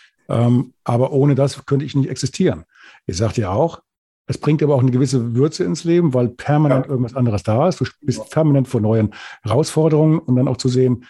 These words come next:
Speaker 1: „Okay, ich schaffe das ja auch. Wenn ich mich, mich ein bisschen anstrenge, wenn ich von A nach B will,
Speaker 2: Ja,
Speaker 1: dann
Speaker 2: genau.
Speaker 1: kriege ich das auch hin.“ Ne?
Speaker 2: Genau.
Speaker 1: Und es wird einfach nicht langweilig. Also wenn du,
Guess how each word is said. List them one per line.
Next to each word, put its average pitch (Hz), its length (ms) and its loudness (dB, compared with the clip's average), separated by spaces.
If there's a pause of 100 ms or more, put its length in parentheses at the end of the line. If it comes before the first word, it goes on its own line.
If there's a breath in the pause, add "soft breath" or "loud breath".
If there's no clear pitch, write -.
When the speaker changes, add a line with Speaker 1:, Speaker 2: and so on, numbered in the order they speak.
(180 loud breath)
Speaker 1:
„Okay, 139 220 -2
ich 123 160 -8
schaffe - 240 -4
das 139 100 -2
ja 110 100 -6
auch. - 140 -12
Wenn 92 120 -2
ich 104 180 0
mich, 123 300 -2
mich 135 180 0
ein 127 40 0
bisschen 117 220 0
anstrenge, 156 580 0
wenn 120 80 -6
ich 113 100 -4
von 135 160 -6
A 139 180 2
nach 131 140 0
B 107 360 -2
will, 165 380 0 (400)
Speaker 2:
Ja, 135 100 -6
Speaker 1:
dann 135 300 -2
Speaker 2:
genau. 143 240 -2
Speaker 1:
kriege 135 260 -2
ich 135 100 -2
das 123 220 -2
auch 117 300 -2
hin.“ 117 420 -2 (600)
Ne? 117 100 0
Speaker 2:
Genau. 120 380 0
Speaker 1:
Und 135 100 -4
es 139 140 0
wird 147 200 0
einfach 131 240 2
nicht 127 180 2
langweilig. 98 540 -4
Also 110 140 -4
wenn 127 80 2
du, 135 120 -2